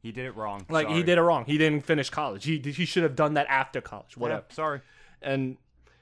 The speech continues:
Speaker 2: and my dad, like, it definitely, like, um, I'm very proud to be my dad's son 'cause, like, you know, he's proven a lot of things, like, uh, wrong to me about a lot of stuff. And one of them being is that, like,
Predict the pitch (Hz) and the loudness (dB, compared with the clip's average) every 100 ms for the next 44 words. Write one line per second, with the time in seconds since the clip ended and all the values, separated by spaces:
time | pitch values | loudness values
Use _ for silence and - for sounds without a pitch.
0 | _ _ - 175 156 - _ _ - - | _ _ -8 -6 -6 -10 _ _ -18 -10
1 | 208 262 262 247 262 220 185 160 - 185 | -8 -6 -6 -4 -4 -2 -4 -4 -10 -14
2 | 190 220 233 - 185 147 123 - 131 117 | -10 -8 -8 -8 -10 -8 -12 -12 -14 -12
3 | 113 117 - _ _ - 127 214 233 269 | -12 -16 -20 _ _ -20 -16 -8 -2 -2
4 | 196 220 208 151 143 131 123 117 - 120 | -2 -2 -2 -4 -8 -10 -10 -10 -12 -16
5 | 117 113 107 104 - - 240 - - 427 | -16 -16 -16 -18 -18 -18 -18 -6 4 4
6 | 330 123 143 165 - 170 175 156 139 - | 4 2 4 4 2 -2 -2 -4 -8 -18
7 | - 147 127 120 - - - - - 123 | -20 -8 -4 -4 -8 -18 -20 -20 -10 -6
8 | 117 113 110 107 117 131 147 139 131 - | -4 -6 -8 -18 -2 2 4 2 -2 -8
9 | 113 131 131 104 - _ _ _ _ _ | -6 -6 -6 -8 -14 _ _ _ _ _
10 | - 123 127 113 117 123 113 - 113 98 | -8 -2 0 0 -2 -2 -4 -8 -10 -12
11 | - 127 123 - 123 190 165 135 117 147 | -14 -12 -12 -10 -4 0 0 -2 -2 -4
12 | 143 113 104 110 101 107 104 | -4 -8 -10 -10 -10 -12 -14